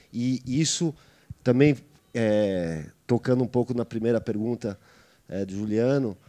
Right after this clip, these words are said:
é, eu vejo, de fato, o que a gente tá fazendo mais como uma ferramenta, é, do que mais um intermediador, porque diferente de outras, é,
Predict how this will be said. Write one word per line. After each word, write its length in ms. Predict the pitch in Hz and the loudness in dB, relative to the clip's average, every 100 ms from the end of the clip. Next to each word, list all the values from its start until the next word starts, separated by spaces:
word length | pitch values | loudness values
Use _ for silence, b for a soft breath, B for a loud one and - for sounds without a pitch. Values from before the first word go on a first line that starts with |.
| b b b - | b b b -2
é, 400 | 113 107 104 95 | 2 4 2 4
eu 160 | 151 151 | 6 6
vejo, 560 | 135 165 131 123 98 - _ | 8 6 6 0 -4 -10 _
de 140 | 104 | -12
fato, 440 | - 139 139 139 117 | 0 4 4 2 -6
o 40 | |
que 100 | 107 | -2
a 40 | 120 | -4
gente 100 | 120 | -2
tá 100 | 110 | -4
fazendo 340 | 117 131 135 | -2 0 2
mais 600 | 123 147 165 143 - - | 4 8 8 6 0 -4
como 260 | - 151 139 | 0 2 4
uma 140 | 127 | 0
ferramenta, 760 | - 123 110 120 147 147 156 143 b b b b b | 0 0 0 2 0 -2 -6 -6 b b b b b
é, 260 | 107 110 110 | 0 2 4
do 160 | 127 | 2
que 140 | - 139 | 2 2
mais 280 | 131 151 135 | 4 4 4
um 60 | |
intermediador, 680 | 139 143 135 127 120 120 120 | 0 0 0 2 2 4 2
porque 220 | - 143 | 0 -4
diferente 720 | 127 - 147 151 190 - 131 - | -4 0 6 10 10 8 -2 -4
de 220 | 104 120 | -2 4
outras, 540 | 143 156 123 110 - - | 6 6 4 2 2 2
é, 420 | 110 101 95 | 4 4 2